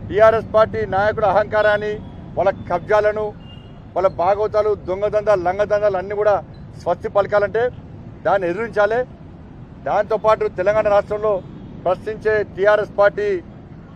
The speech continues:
నియంతృత్వాన్ని ప్రశ్నించే వ్యక్తి బండి సంజయ్. మరి బండి సంజయ్ గొంతును పీసుకొద్దు, గండి-, బండి సంజయ్ గొంతు నిరంతరం కొనసాగి ప్రశ్నించే విధంగా అవకాశం ఇవ్వాలి. తెలంగాణ రాష్ట్రం మొత్తం బండి సంజయ్కి అనుకూలంగా ఉన్నది.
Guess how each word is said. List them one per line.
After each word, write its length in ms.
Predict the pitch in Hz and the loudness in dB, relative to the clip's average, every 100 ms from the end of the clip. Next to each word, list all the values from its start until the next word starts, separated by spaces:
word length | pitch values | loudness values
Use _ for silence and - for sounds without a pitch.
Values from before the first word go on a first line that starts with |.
| - - - - - | -20 -20 -20 -20 -12
నియంతృత్వాన్ని 720 | 156 226 233 220 - 226 220 | -6 -6 -4 -6 0 0 0
ప్రశ్నించే 520 | 202 190 - 214 202 208 | 0 -2 -2 -6 -2 -2
వ్యక్తి 180 | 196 208 | -2 -4
బండి 300 | 165 170 196 | -2 -2 -2
సంజయ్. 340 | 202 196 208 226 - - - | -4 -2 -2 -4 -12 -20 -8
మరి 100 | 190 151 151 | -6 -4 -4
బండి 200 | 196 - | -2 -2
సంజయ్ 260 | 214 214 165 | -2 -2 -2
గొంతును 260 | 185 208 202 | -4 -4 -6
పీసుకొద్దు, 500 | 180 196 214 196 220 240 - - - - | -8 -2 0 0 -2 -4 -14 -20 -14 -6
గండి-, 360 | 175 214 208 196 175 | -6 -6 -10 -6 -4
బండి 160 | 208 | -4
సంజయ్ 280 | 202 214 214 160 | -2 0 0 -2
గొంతు 400 | 196 202 220 185 - - - - - | -6 -2 -2 -4 -8 -20 -20 -20 -14
నిరంతరం 460 | 160 214 220 226 208 170 | -4 -2 0 -2 -2 -4
కొనసాగి 360 | 190 208 214 214 | -4 0 0 2
ప్రశ్నించే 440 | 185 - 214 208 | -2 -2 -6 -4
విధంగా 280 | 190 208 196 | -2 2 4
అవకాశం 520 | 180 202 214 208 196 | 4 4 2 0 0
ఇవ్వాలి. 300 | 202 202 214 233 - - - - | 2 4 2 -4 -12 -16 -18 -8
తెలంగాణ 340 | 160 214 220 220 190 | -2 2 4 4 4
రాష్ట్రం 280 | 208 - 220 | 2 0 -6
మొత్తం 260 | 214 214 170 | -6 -6 -4
బండి 180 | 170 202 | -4 -4
సంజయ్కి 360 | 202 214 220 185 | -4 -2 0 -2
అనుకూలంగా 400 | 202 202 214 208 | -4 -2 2 2
ఉన్నది. 380 | 208 208 208 | 0 -4 -6